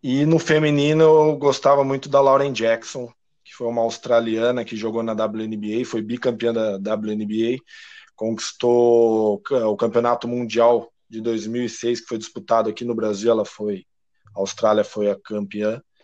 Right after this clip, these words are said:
e é outras medalhas olímpicas.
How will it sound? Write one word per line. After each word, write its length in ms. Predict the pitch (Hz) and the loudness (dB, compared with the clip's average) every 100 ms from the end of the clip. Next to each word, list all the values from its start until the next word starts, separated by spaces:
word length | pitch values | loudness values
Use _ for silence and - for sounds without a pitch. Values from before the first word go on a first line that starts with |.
| _ _ _ _ _ - | _ _ _ _ _ -12
e 240 | 107 107 | -6 0
é 40 | 113 | 4
outras 440 | 120 120 127 120 | 4 4 2 4
medalhas 480 | 127 120 120 120 113 | 2 2 4 4 2
olímpicas. 800 | 123 113 104 - 101 95 - | 0 -2 -6 -8 -14 -14 -18